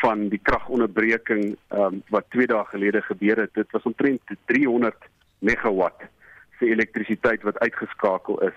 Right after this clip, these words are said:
En dit is buurte van Centurion tot die Moot, tot die noorde van Pretoria, meeste van Mamelodi, Eersterus en groot dele van Pretoria Oos. In die tussentyd kan ek sê, rofweg is omtrent veertig persent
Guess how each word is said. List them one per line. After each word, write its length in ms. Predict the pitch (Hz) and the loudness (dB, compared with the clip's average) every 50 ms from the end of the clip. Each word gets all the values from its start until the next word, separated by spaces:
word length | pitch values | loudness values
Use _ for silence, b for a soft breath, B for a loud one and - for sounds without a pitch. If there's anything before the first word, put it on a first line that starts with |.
| - - | -6 -4
En 240 | - 113 113 110 104 | 0 0 2 2 2
dit 220 | 107 110 - - - | 0 0 -2 -2 -2
is 340 | 123 120 107 - - - - _ | -2 -2 -2 -2 -8 -20 -18 _
buurte 540 | - 120 127 139 135 127 - - 131 117 107 - B B B B B B B B - - - - | 0 2 2 2 2 0 0 0 0 0 -2 -6 B B B B B B B B -4 -2 0 2
van 320 | 156 147 143 135 135 131 - - - | 2 2 2 2 0 0 -4 -6 -2
Centurion 760 | - 131 117 - - - 156 143 131 127 127 120 120 117 113 | -2 -2 -2 -2 -2 0 2 2 2 2 2 2 0 0 0
tot 120 | - 120 110 | 0 0 0
die 120 | 110 104 | 0 0
Moot, 520 | 104 104 107 117 120 123 117 - - - - | 2 2 4 4 4 4 2 -2 -6 -12 -6
tot 100 | - 117 | -4 -2
die 100 | 110 107 | 0 2
noorde 380 | 101 104 110 117 120 120 120 117 | 2 4 4 4 2 2 0 -2
van 160 | - 120 107 | 0 -2 -4
Pretoria, 680 | - 117 110 - - 113 113 110 107 107 107 101 - _ _ _ _ _ _ _ _ _ _ | -2 -4 -6 -2 0 2 2 2 4 2 2 0 -2 _ _ _ _ _ _ _ _ _ _
meeste 440 | - 120 127 139 147 143 - - - | -2 2 2 2 2 0 0 -2 -2
van 180 | - 139 127 | 0 0 -2
Mamelodi, 580 | 120 117 113 113 110 107 107 110 113 113 117 113 - | 0 0 0 0 0 2 2 2 2 0 -2 0 2
Eersterus 520 | 131 127 - - - 123 113 110 107 - - | 0 0 0 -2 -2 -2 0 0 0 -2 -2
en 100 | 104 95 | -4 -2
groot 320 | - - 131 123 113 - | 0 2 2 2 0 0
dele 240 | 113 110 107 107 101 | 0 0 2 0 0
van 140 | - 104 - | -2 -4 -6
Pretoria 460 | - - - - 110 101 104 101 101 - | -6 -8 -2 0 2 2 2 2 0 0
Oos. 380 | - 117 98 - - - - - _ b b b b b b b b - | 0 0 0 0 -2 -10 -20 -20 _ b b b b b b b b -2
In 100 | - - | 0 0
die 120 | - - - | 0 0 0
tussentyd 540 | - 196 - - 202 175 - - 156 139 139 - - | 0 0 0 0 -2 -2 0 0 0 0 -2 -4 -4
kan 140 | - 135 127 | -2 -2 -2
ek 120 | 123 - - - - | -2 -4 -6 -4 0
sê, 260 | 165 151 143 139 131 131 - | 0 2 2 2 0 -2 -4
rofweg 540 | - 110 107 117 127 135 131 135 127 - - | -2 0 2 2 2 2 2 0 -2 -2 -4
is 100 | 127 - | -8 -6
omtrent 360 | 135 120 - 117 120 117 110 | -6 -4 -2 0 -2 -2 -2
veertig 480 | - - - - 156 - - - 131 - _ | -4 -2 0 0 0 0 -2 -4 -4 -4 _
persent 420 | - 120 - - 135 117 110 104 | -16 -10 -4 -2 -2 -2 -2 -4